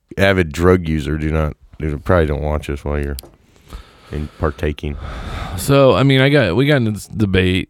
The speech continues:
Speaker 2: I mean, we were talking, I, we got in this debate the other day, and we were talking about it, about, like, what is our favorite superhero movies.
Speaker 1: Okay, yeah.
Speaker 2: And we were talking about it, and, um, we asked the audience,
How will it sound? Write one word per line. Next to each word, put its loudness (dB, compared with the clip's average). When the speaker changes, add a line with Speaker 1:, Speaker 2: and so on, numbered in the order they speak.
Speaker 2:
I -2
mean, 2
we 2
were 0
talking, 0
I, 4
we 2
got 4
in 0
this -2
debate -2
the 0
other 0
day, 0
and -8
we 2
were 2
talking 0
about -2
it, -2
about, -2
like, -2
what 0
is -4
our 0
favorite 0
superhero 0
movies. 4
Speaker 1:
Okay, 4
yeah. 2
Speaker 2:
And 2
we 2
were 2
talking 2
about 2
it, -2
and, -2
um, 4
we 6
asked 2
the 4
audience, 0